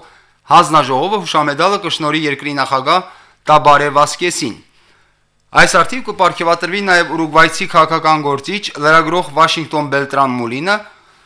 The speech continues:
ով հազար ինը հարյուր վաթսուն հինգին նախագահել է երկրի կառավարության ազգային խորհուրդը, երբ ներկայացվել է հայոց ցեղասպանության զոհերի ոգեկոչման օր սահմանելու մասին օրենքը։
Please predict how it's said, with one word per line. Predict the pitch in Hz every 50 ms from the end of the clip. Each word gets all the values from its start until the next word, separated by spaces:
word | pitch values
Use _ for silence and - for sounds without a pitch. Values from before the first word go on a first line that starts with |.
| _ _
ով | - - 180 180 160
հազար | 175 180 170 185 208 220 190 151
ինը | 185 180 175
հարյուր | 170 165 156
վաթսուն | 160 160 156 143 151 151
հինգին | 147 147 147 175 214 208 180
նախագահել | 151 - 156 143 135 135 131 151 175 190
է | 185 180
երկրի | 160 139 - 160 165 165 -
կառավարության | 156 139 131 131 131 131 127 - 151 139 131 104 135
ազգային | 139 127 127 139 139 135 131 -
խորհուրդը, | - 120 117 131 160 160 - 214 214 214 - - - _ _ _ _ 180
երբ | 214 220 175 185
ներկայացվել | 160 143 - 147 139 135 131 - 147 170 180 185
է | 185 175 - - - _ _ _ _ _ _ _ _ -
հայոց | 139 156 175 208 214 - -
ցեղասպանության | 190 165 156 156 - 151 151 147 135 - 165 190 185 151
զոհերի | 151 151 151 147 165 147 151
ոգեկոչման | 139 151 151 127 143 139 139 - 151 139 131 - - 131
օր | 139 131 -
սահմանելու | - 131 127 127 123 120 120 123 120 120 117 117
մասին | 107 - - 135 151 170 170 - _ - - 147
օրենքը։ | 160 139 113 90 90 - - 90